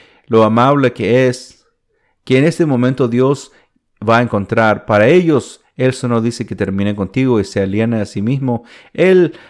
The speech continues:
va hacia ellos y luego Dios les enseña, "Eso es lo que hiciste, y eso es lo que hiciste, y eso es lo que hiciste".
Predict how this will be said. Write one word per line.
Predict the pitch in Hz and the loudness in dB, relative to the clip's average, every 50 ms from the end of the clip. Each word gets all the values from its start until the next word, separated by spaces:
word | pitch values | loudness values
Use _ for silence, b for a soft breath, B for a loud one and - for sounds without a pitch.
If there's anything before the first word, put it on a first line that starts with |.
| B B B B B B 139 | B B B B B B 2
va | 143 151 160 156 120 80 | 4 4 4 4 2 0
hacia | 92 143 135 - - 123 113 | -2 -4 -6 -4 -2 -2 0
ellos | 117 131 143 139 135 131 131 123 - - | 2 2 0 0 0 0 -2 -2 -2 -4
y | 117 | -2
luego | 110 131 147 147 143 135 | 0 2 2 2 2 0
Dios | 117 120 127 131 131 - | 0 0 -2 -2 -2 -4
les | 120 110 - | -6 -6 -6
enseña, | 104 98 95 - 135 127 127 131 131 127 123 | -8 -8 -6 -2 -2 -2 0 0 -2 -2 -2
"Eso | - - 135 131 - 135 | -4 -6 -8 -8 -6 -6
es | 123 - | -6 -4
lo | - 110 101 | -6 -6 -6
que | - | -6
hiciste, | 92 85 - - 147 156 151 - 151 135 | -8 -8 -4 -4 -4 -4 -4 -4 -6 -6
y | 113 107 | -4 -4
eso | 120 120 123 | -4 -4 -6
es | 117 104 | -8 -8
lo | 101 95 | -8 -8
que | - - | -8 -10
hiciste, | - - - 147 143 - - 139 | -10 -4 -4 -4 -4 -4 -6 -6
y | 123 113 117 | -6 -4 -6
eso | 127 - 113 | -6 -8 -10
es | 104 - | -12 -10
lo | 101 92 | -10 -10
que | - 92 | -10 -10
hiciste". | 90 - - 156 156 151 - - 139 123 127 | -12 -6 -2 -2 -2 -2 -2 -4 -4 -4 -6